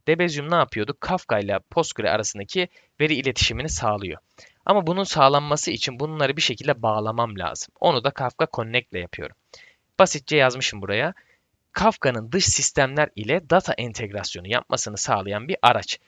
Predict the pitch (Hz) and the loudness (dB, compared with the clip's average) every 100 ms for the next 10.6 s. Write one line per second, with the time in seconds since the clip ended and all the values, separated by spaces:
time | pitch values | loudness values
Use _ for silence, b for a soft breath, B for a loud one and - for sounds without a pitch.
0 | _ - - 110 - 185 - 131 123 143 | _ -2 -2 -2 -2 2 6 6 6 -2
1 | - 117 117 - 104 92 117 - - 95 | 0 0 -2 -4 -8 -8 -8 -6 -6 -4
2 | 117 123 147 120 170 147 156 131 131 - | -2 0 -2 -2 -8 -2 -2 2 0 0
3 | 147 123 120 143 - 123 110 107 - 104 | -4 -4 -4 -6 -2 0 0 0 -4 -4
4 | 151 - 127 120 107 92 92 87 - 98 | -4 -4 -4 -4 -4 -8 -8 -10 -8 -8
5 | 117 117 135 - 123 127 - 101 95 95 | -8 -4 -6 -4 -6 -4 -4 -4 -4 -4
6 | 107 160 127 120 107 98 95 156 151 107 | -4 -2 0 2 2 -2 -6 -6 -4 -6
7 | 101 82 - - _ _ _ - 151 120 | -6 -10 -10 -12 _ _ _ -2 4 6
8 | 156 - _ _ 143 120 151 123 117 107 | 4 0 _ _ -2 2 2 2 -2 -4
9 | - 151 147 117 104 120 - 120 143 123 | -2 2 2 0 -4 -6 -4 -2 -2 2
10 | 107 - - 95 110 165 | 0 0 -8 -4 -2 -2